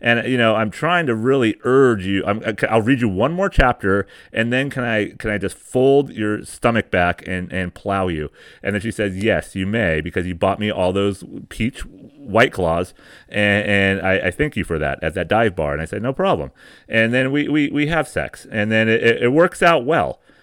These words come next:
Um, but sh-, and she has perfect hu-, blood pressure, by the way. Perfect. She's three hundred pounds. She still likes Harry Potter.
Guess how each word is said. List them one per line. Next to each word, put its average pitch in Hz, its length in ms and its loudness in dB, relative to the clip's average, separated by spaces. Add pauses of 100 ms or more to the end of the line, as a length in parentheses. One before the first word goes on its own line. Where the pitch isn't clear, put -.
(200)
Um, 135 400 4 (960)
but 139 320 4 (180)
sh-, - 180 -14
and 120 120 0
she 170 120 4
has 143 100 4
perfect 190 380 0
hu-, 110 240 -2
blood 107 200 2
pressure, 87 240 -2
by 80 120 -4
the 78 80 -4
way. 69 240 -6
Perfect. 190 420 4
She's - 160 -6
three 165 220 0
hundred 165 180 0
pounds. 131 520 -4 (440)
She - 140 -6
still 151 200 2
likes 139 200 2
Harry 139 160 2
Potter. 117 560 2